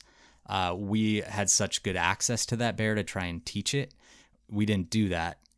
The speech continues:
But it really, it, there's a lot of context that goes into that. Like, if a bear,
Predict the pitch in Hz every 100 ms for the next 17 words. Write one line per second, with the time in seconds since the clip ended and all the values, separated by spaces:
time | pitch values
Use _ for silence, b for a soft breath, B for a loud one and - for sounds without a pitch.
0 | - 104 110 113 120 139 156 139 117 -
1 | 127 123 139 147 139 127 113 110 98 -
2 | 90 92 90 90 82 85 - 95 104 101
3 | 107 123 123 127 113